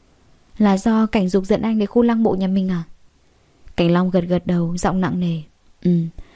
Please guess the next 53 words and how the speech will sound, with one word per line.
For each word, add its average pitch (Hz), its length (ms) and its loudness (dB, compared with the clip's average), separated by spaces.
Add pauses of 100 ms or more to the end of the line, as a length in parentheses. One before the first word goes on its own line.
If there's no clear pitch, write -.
(200)
anh 196 160 2
như 208 80 6
kiểu 196 160 2
bị 170 140 0
thôi 208 160 -2
miên 202 220 2
dẫn 196 180 -2
đi 208 200 2
ấy. 226 100 -4 (440)
Lúc 226 160 4
đó 196 140 -2
không 220 200 -2
nghĩ 220 160 0
được 226 180 0
gì. 175 300 -6 (640)
Lúc 220 140 4
biết 269 100 2
hồn 208 300 0
mình 185 160 -2
xuất 247 220 -2
ra 220 140 -2
ngoài, 180 420 -4 (320)
Cảnh 185 160 2
Dục 190 220 0
nhập 185 180 0
vào 180 100 0
người 180 180 2
anh, 202 260 -2 (320)
rồi 185 380 4
rời 185 160 4
đi 208 120 2
từ 196 120 0
lúc 233 220 2
nào. 175 280 0 (480)
Anh 208 160 4
bị 185 120 4
nhốt 220 200 4
ở 196 80 4
dưới 180 180 4
giếng 185 260 0
cổ, 170 360 -2 (100)
cạnh 208 180 0
chỗ - 160 -2
ngồi 226 180 4
nghỉ 175 160 0
mát. 208 240 -2 (540)
Cũng 208 120 0
không 233 140 2
cách 247 140 0
nào 214 200 2
leo 202 180 2
lên 208 200 2
được." 185 160 0